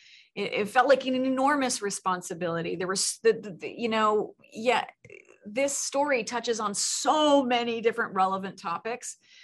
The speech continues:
You know, a, a, a, an event, a natural disaster like Hurricane Katrina blows in, and it, it, and it just, it just breaks up that very settled way, uh, of, of the way society functions, right? And, and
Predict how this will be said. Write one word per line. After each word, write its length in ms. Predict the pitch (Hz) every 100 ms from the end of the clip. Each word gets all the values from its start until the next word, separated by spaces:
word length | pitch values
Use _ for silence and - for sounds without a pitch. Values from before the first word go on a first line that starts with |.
| - - - - _ -
You 100 | 220
know, 320 | 214 214 233
a, 40 | 226
a, 40 |
a, 720 | 147 170 180 - 185 - 180 -
an 80 | 208
event, 360 | 190 240 254
a 60 | 214
natural 340 | 214 233 240
disaster 460 | 214 214 214 208 208
like 180 | 185 190
Hurricane 440 | 220 208 240 208
Katrina 340 | 214 - 208
blows 560 | 185 170 190 220 226 208
in, 380 | 220 202 185 175
and 240 | - 180
it, 140 | 170 -
it, 320 | 147 - 190
and 20 |
it 460 | 180 151 185 165 196
just, 480 | 208 208 - - -
it 220 | 180 196
just 520 | 202 208 196 190 175
breaks 460 | 170 208 233 226 -
up 240 | 208 180
that 160 | 190 170
very 160 | 202
settled 460 | 190 214 185 185 180
way, 380 | 185 160 156 - _ -
uh, 100 | - -
of, 260 | - 151 170
of 260 | - 175 175
the 80 |
way 100 | 196
society 480 | 196 196 196 175 175
functions, 640 | 175 175 180 - - -
right? 260 | 180 170 180 -
And, 180 | 180 -
and 400 | 175 175 170 170